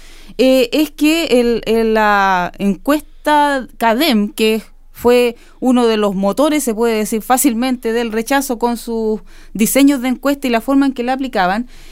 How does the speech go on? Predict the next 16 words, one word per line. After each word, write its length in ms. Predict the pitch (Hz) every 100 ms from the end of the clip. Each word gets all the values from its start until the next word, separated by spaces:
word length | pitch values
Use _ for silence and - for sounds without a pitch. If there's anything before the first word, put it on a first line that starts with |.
| -
esta 340 | 370 - 381
vez, 200 | 320 381
fíjate 460 | - 349 311 269 247
que, 280 | 254 269 277
eh, 420 | 240 240 233 233
sacaron 400 | 220 233 262 196
su 120 | - 233
último, 960 | 269 - 302 302 269 240 214 202 190 -
eh, 540 | 185 180 175 170 - - -
su 220 | - - 220
último 300 | 247 269 226
informe 640 | 208 330 311 196 190 330 - - - - -
y, 180 | 302 440 -
eh, 540 | 226 233 233 220 214 - -
el 180 | 220 220
titular 420 | 247 233 226 269